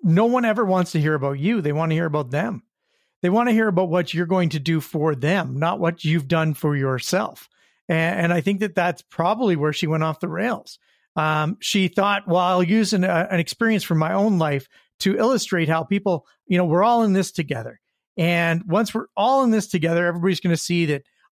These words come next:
I'm working hard and, and Prime Minister's working hard to make sure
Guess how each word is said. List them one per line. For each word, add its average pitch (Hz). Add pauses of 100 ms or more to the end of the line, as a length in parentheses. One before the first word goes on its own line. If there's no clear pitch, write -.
I'm 185
working 196
hard 180
and, 117
and 123
Prime 143
Minister's 170
working 160
hard 160
to 151
make 151
sure 151